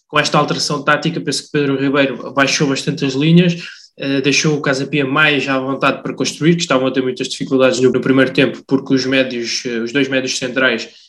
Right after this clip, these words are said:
o Neto e o Banjaki, estavam muito posicionais, estavam com poucos movimentos de aproximação à área, e acho que quando conseguiram isso, foi quando o Académico de Viseu percebeu que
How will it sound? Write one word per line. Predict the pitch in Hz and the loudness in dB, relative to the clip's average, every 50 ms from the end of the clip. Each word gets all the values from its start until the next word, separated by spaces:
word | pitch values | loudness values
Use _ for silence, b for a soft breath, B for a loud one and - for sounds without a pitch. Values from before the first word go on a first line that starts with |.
| b - | b -10
o | 120 | -6
Neto | 123 131 131 127 - - - | -2 0 0 0 0 -2 -2
e | 131 | -2
o | 127 | 0
Banjaki, | 123 127 123 120 135 127 120 - - | 0 -2 0 2 0 0 0 -2 -6
estavam | 113 - - 147 131 139 147 | -8 -6 -4 -4 -2 -2 -2
muito | 151 151 139 - | -2 -2 -4 -4
posicionais, | - 135 135 139 139 - 143 135 131 139 143 143 139 | -6 -4 -4 -2 -2 -2 -2 0 0 2 0 0 -2
estavam | - - 127 123 127 131 123 | 0 0 2 2 4 2 2
com | - 139 131 - | 2 0 -2 0
poucos | 143 135 131 - - | 0 0 0 0 0
movimentos | 143 131 127 131 131 131 127 113 - | 2 2 4 4 4 4 4 2 0
de | - 131 | -2 -2
aproximação | 117 123 127 117 - - 127 127 127 - 131 | 0 0 -2 -2 -2 -4 -4 -4 -4 -2 -2
à | 123 123 | -2 0
área, | 123 131 135 139 143 143 143 b b b b b b b b - | 0 0 0 0 0 -2 -6 b b b b b b b b 2
e | 139 | 2
acho | 147 143 - - - | 2 2 2 -2 2
que | 165 156 147 139 - | 2 2 2 0 -2
quando | - - 165 160 151 - | 2 4 4 4 4 2
conseguiram | - 160 151 - - 160 160 151 156 160 | 0 2 2 2 2 2 2 4 4 6
isso, | 165 170 170 170 - - _ _ _ _ | 6 6 6 4 0 -8 _ _ _ _
foi | - - 147 | -6 -4 -4
quando | 135 - 147 139 139 135 135 135 139 | 0 0 2 4 4 4 4 4 4
o | 135 | 2
Académico | 131 - 131 135 139 131 127 | 0 2 2 2 2 2 2
de | - 135 | 0 0
Viseu | 127 135 131 | 2 2 2
percebeu | 131 - - - - 139 135 131 | 2 0 -6 -2 0 2 2 2
que | 135 - 139 143 139 139 | 2 0 0 0 0 -2